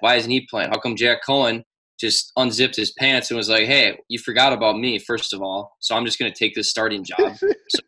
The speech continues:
Speaker 1: you guys gonna all riot in the streets and say, "Oh, our five-star quarterback isn't playing. Where's Graham? Where's Graham?" What are your thoughts on that?
Speaker 2: Um, I, I was gonna, I agree with you. We all said that at the beginning of the season.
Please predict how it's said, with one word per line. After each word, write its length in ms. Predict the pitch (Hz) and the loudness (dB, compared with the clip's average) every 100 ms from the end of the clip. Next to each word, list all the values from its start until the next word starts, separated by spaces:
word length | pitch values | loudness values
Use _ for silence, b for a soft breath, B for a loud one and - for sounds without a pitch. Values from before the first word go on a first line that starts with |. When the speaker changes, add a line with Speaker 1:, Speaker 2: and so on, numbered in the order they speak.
| - | -10
Speaker 1:
you 200 | 127 127 127 | -10 -4 0
guys 160 | 123 - | 0 0
gonna 140 | 123 113 | 0 4
all 200 | 117 110 | 4 4
riot 320 | 107 127 123 | 4 4 2
in 60 | 110 | -2
the 60 | |
streets 460 | - - 131 120 - | -4 -2 -2 -2 -4
and 60 | 107 | -4
say, 180 | 123 117 | 0 2
"Oh, 240 | 131 135 | 4 4
our 80 | 131 | 2
five-star 520 | - 143 131 - 139 | 0 -2 -2 -2 -4
quarterback 500 | - 139 131 123 117 | -2 -2 0 -4 -4
isn't 240 | 120 120 110 | -6 -6 -6
playing. 280 | 123 117 | -6 -4
Where's 220 | 123 139 123 | 0 0 0
Graham? 480 | 131 143 139 120 | -4 -4 -2 -2
Where's 220 | 127 143 - | 0 0 0
Graham?" 380 | 139 143 104 - _ b b | -2 -2 -2 -6 _ b b
What 80 | 120 | 0
are 20 | |
your 80 | 113 | 0
thoughts 340 | - 107 - | 2 0 0
on 80 | 101 | -6
that? 220 | 98 90 - _ _ _ _ _ - | -8 -12 -16 _ _ _ _ _ 0
Speaker 2:
Um, 560 | 156 151 143 139 131 - _ _ _ _ - | 4 6 4 2 -6 -12 _ _ _ _ -8
I, 100 | 143 - _ | -8 -8 _
I 340 | - - 160 190 | -12 -4 2 4
was 200 | 208 170 | 4 4
gonna, 560 | 170 180 165 151 143 135 | 2 4 6 6 4 0
I 360 | 139 143 156 202 | -4 -2 0 0
agree 340 | 123 131 160 | 0 -2 -2
with 160 | 143 123 | -2 -2
you. 140 | 131 | -2
We 180 | 135 160 | 0 2
all 180 | 151 165 | 4 2
said 220 | - 127 | 0 -4
that 120 | 127 | -2
at 80 | 123 | -4
the 60 | 123 | -4
beginning 340 | 123 131 135 | -2 -2 -2
of 80 | 120 | -6
the 40 | 110 | -6
season. 540 | 156 139 123 120 117 | -6 -6 -4 -8 -10